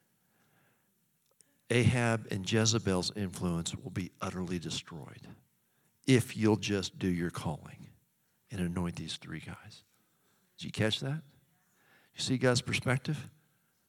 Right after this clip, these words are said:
And so we gotta get how much it's about our calling. I have experienced this. Last week we talked about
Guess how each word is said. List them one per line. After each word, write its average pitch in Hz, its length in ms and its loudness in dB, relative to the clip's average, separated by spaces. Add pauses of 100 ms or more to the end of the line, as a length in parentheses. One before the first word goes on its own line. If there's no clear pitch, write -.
(560)
And 117 80 -4
so 147 160 4
we 131 140 6
gotta 156 320 -2
get 131 340 0 (760)
how 110 200 -4
much 110 680 -4
it's 110 140 -10
about 101 260 -6
our 87 120 -8
calling. 101 460 -10 (480)
I 143 160 2
have 139 120 -4
experienced 117 680 -6
this. 101 180 -8
Last 135 320 -2
week 120 160 -4
we 117 80 -4
talked 117 280 -4
about 110 360 -8